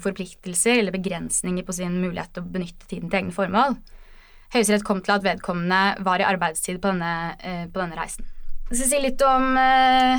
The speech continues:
om overordnet om arbeidstidsreglene. De har jo en offentligrettslig side, fordi de håndheves av Arbeidstilsynet, som fører tilsyn med at reglene overholdes. Disse arbeidstidsreglene i kapittel ti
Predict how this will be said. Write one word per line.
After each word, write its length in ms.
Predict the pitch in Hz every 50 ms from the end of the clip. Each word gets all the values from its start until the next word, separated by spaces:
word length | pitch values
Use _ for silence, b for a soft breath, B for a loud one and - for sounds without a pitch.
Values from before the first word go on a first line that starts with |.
| 254 240 B B B B B B B - -
om 160 | 254 254 262
overordnet 560 | - 294 240 202 185 185 185 185 190 196 202 220
om 80 | 240
arbeidstidsreglene. 1080 | 240 240 208 175 170 170 170 - - 190 - - 190 180 175 175 180 202 226 262 247 196 - -
De 100 | 214 226
har 200 | 233 226 220 208
jo 80 | 202 202
en 160 | 208 214 208
offentligrettslig 640 | 202 - - 190 175 - 185 180 185 185 - - 202 202
side, 380 | - 208 175 185 214 339 359
fordi 160 | - 240 220
de 100 | 208 214
håndheves 520 | 214 226 214 185 170 156 160 175 196 196 -
av 260 | - 180 180 180 190 -
Arbeidstilsynet, 800 | - 202 180 180 180 180 - - 170 170 175 170 170 196 262 381 b b b b b b b b -
som 140 | - 240
fører 180 | - 247 214 208
tilsyn 400 | 214 226 214 196 - - 180 180
med 160 | 180 180 185
at 60 | 185
reglene 260 | 170 165 165 175 190 -
overholdes. 640 | 190 - - - 170 190 269 - - - - b b b b b b b - - - -
Disse 560 | 262 247 - 262 254 262 262 262 254 254 254 -
arbeidstidsreglene 1040 | 262 254 214 180 175 170 - 196 175 - - 190 180 175 180 190 208 233 247 247 -
i 160 | 220 208 208
kapittel 440 | 208 214 208 208 196 - - 220 220
ti 320 | 220 - 277 285 311 311